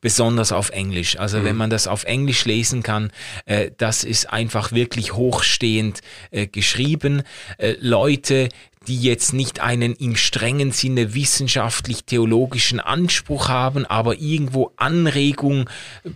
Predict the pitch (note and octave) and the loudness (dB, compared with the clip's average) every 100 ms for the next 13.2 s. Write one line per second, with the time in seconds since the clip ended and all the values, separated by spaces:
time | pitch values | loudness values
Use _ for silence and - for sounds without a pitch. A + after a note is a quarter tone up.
0 | - G#2+ F#2 C3 C3+ B2 - A2+ A#2+ A#2+ | -2 2 4 4 2 0 0 -2 0 -2
1 | - G#2 A#2 - A2+ A2+ - - A#2 - | -2 -2 -2 0 -2 -2 -4 -4 -2 -2
2 | A2 A2 G#2+ G2+ E2 G#2+ G#2+ G#2 - - | -6 -6 -2 0 2 0 -2 -4 -8 -18
3 | - A2 G#2 B2+ A2+ - A2 G#2 - - | -2 -2 0 -2 -2 -2 -2 0 -2 -2
4 | G2+ G2+ - G#2+ - G2 G2+ - F2 F2+ | -2 0 -2 -4 -2 0 0 0 -2 -2
5 | - E2 A#1+ C2+ F#2+ - _ - A2+ - | -4 -6 -6 -6 -8 -14 _ -16 -14 -8
6 | G#2 - _ A#2+ A2+ A2 - - - - | -8 -8 _ -10 -6 -6 -8 -18 -20 -20
7 | _ A2 A2 - _ _ - _ - A#2 | _ 0 0 -8 _ _ -14 _ -6 -2
8 | D3 D3 - - - - A2 A2 G#2 A2+ | 0 -2 -6 -8 -8 -2 0 2 0 -2
9 | - A#2+ G#2 _ - D3+ F3 - - A#2 | -8 -8 -8 _ -2 -2 -2 -8 -4 -2
10 | G#2 F#2+ D3+ - D#3+ D#3+ _ _ _ _ | 0 0 -2 -4 -6 -6 _ _ _ _
11 | B2+ C3 D3 - _ - A#2 A2+ A2 A2 | -6 -4 -4 -8 _ -4 -2 0 -2 -4
12 | - A#2 A#2 C#3 D3 - A2 G#2+ C3 C#3+ | -4 -2 0 0 -2 -4 -2 0 0 0
13 | C3 | -2